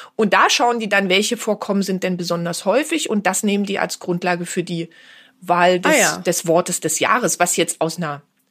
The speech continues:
Speaker 1: Wissenschaftlerinnen-Perspektive auch irgendwie mehr Sinn macht, als sich jetzt so stark auf so eine mediale Präsenz einzulassen. Und ich habe mich dann gefragt, ob deshalb auch primär so eine Wörter zum Wort des Jahres zwanzig dreiundzwanzig gewählt wurden,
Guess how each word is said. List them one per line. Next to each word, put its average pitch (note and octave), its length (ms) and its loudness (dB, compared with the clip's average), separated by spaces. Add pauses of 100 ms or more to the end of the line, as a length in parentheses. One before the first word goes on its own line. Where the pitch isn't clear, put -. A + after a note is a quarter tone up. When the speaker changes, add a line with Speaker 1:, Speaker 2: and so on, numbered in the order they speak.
(180)
Speaker 1:
Wissenschaftlerinnen-Perspektive F3+ 2000 -2
auch G3 160 0
irgendwie A3 300 2
mehr E3+ 200 0
Sinn G#3+ 260 2
macht, F3+ 420 -4 (380)
als G#3+ 220 2
sich A3 140 -4
jetzt G#3+ 200 0
so A3+ 80 0
stark G3 340 2
auf G#3 100 0
so - 140 -2
eine G#3 120 4
mediale G3 480 2
Präsenz F#3+ 480 -2
einzulassen. E3+ 640 -2
Und - 100 -8
ich B3+ 140 -4
habe D4+ 120 -4
mich C#4+ 120 -6
dann G#3+ 160 2
gefragt, G#3 380 -2
ob - 140 -8
deshalb A3 560 0 (300)
auch G3+ 200 -2
primär A#3+ 580 2
so A#3 100 -2
eine G#3+ 220 0
Wörter A3+ 520 2 (380)
zum G#3 280 0
Wort E3+ 220 2
des G3 120 -4
Jahres F#3 380 0
zwanzig F#3 340 -2
dreiundzwanzig E3 680 -4
gewählt D3 340 -6
wurden, D#3+ 340 -4